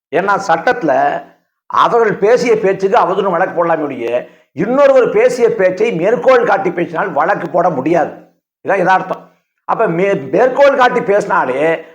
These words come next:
வழக்கு போட முடியாது அப்படின்னா, இங்க மேற்கோள் காட்டி கூட பேசல, வெறும் ஆமோதிச்சார், அவ்வளவுதான். அந்த கருத்தை ஏற்றுக்கொண்டார், அவ்வளவுதான். அதுக்கு வந்து நீங்க சவுக்கு சங்கர் மேல வந்து இந்திய தண்டனை சட்டம் படி அவதூறு வழக்கு போட்டு சிறைப்படுத்துறீங்க,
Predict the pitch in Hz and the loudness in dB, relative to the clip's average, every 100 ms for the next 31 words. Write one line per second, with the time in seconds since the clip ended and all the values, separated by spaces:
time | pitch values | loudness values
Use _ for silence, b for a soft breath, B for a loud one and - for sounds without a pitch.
0 | _ - 147 226 269 262 240 185 165 196 | _ -4 2 2 2 2 2 2 0 2
1 | 262 262 233 147 131 113 120 139 - - | 4 4 2 -2 -8 -6 -4 -4 -6 -12
2 | _ _ _ _ _ _ - 190 262 226 | _ _ _ _ _ _ -6 -2 4 4
3 | 151 165 269 277 285 254 240 233 269 220 | 4 2 0 2 2 2 0 2 2 0
4 | 143 - - 131 214 233 165 220 277 262 | -4 -10 -12 -4 2 4 4 4 4 4
5 | 226 220 156 156 - - - _ _ _ | 2 2 0 -2 -6 -12 -18 _ _ _
6 | _ - 170 180 - 214 269 269 233 220 | _ -4 -2 0 0 2 2 2 2 0
7 | 247 214 160 117 147 180 143 90 - _ | 0 -2 -2 0 0 -2 -4 -10 -16 _
8 | _ _ _ - 220 269 233 240 226 277 | _ _ _ 2 2 2 2 2 4 2
9 | 233 208 - 214 220 196 196 190 180 175 | 2 0 2 0 2 0 0 0 2 2
10 | 180 254 - B B 147 220 247 233 - | 2 -2 -2 B B -6 -2 2 2 2
11 | - 160 226 233 208 180 151 147 226 - | -2 -2 0 0 0 -2 -2 -2 -4 -6
12 | - _ _ _ - 151 214 226 190 180 | -18 _ _ _ -4 -2 0 0 0 0
13 | 165 170 - 214 202 139 - 131 127 | 0 0 0 0 0 0 -4 -8 -10